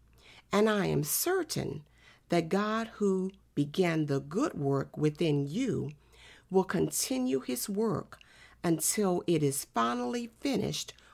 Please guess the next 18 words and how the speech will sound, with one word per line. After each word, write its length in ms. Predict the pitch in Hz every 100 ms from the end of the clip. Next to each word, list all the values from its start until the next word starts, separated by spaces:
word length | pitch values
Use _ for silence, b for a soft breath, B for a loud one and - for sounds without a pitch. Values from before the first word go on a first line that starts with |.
| b -
on 200 | 165 151
the 120 | 151
day 540 | 139 196 185 139 147 b b b
when 240 | 139 131
Christ 500 | - 165 156 170 -
Jesus 520 | 147 143 147 147 -
returns. 840 | 156 151 - 139 127 120 143 - - - _ _ _ B B B B
I 100 | 254
love 400 | 277 262 277 311
this 160 | 185 151
scripture 640 | - 147 - - - - - b b b b
because 440 | 214 214 220 185 190
it 100 | 208
relates 600 | 170 156 175 247 269 -
to 160 | 190 -
our 280 | 151 143 143
day-to-day 1300 | 143 185 202 220 226 226 - - 196 170 160 165
lives. 640 | 160 151 131 127 - -